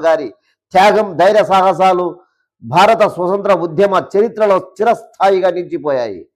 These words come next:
ఈ పవిత్ర జయంతి సందర్భంగా ఓబన్న గారి దేశభక్తి, త్యాగ స్ఫూర్తి, పోరాట స్ఫూర్తికి జోహార్లు అర్పిస్తూ ఆయన ఆశయాలను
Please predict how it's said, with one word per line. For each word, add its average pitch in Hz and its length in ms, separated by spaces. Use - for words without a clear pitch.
ఈ 202 140
పవిత్ర 214 540
జయంతి 190 420
సందర్భంగా 185 540
ఓబన్న 185 480
గారి 170 160
దేశభక్తి, 185 800
త్యాగ 208 300
స్ఫూర్తి, 202 640
పోరాట 208 500
స్ఫూర్తికి 165 800
జోహార్లు 226 460
అర్పిస్తూ 208 680
ఆయన 180 260
ఆశయాలను 196 960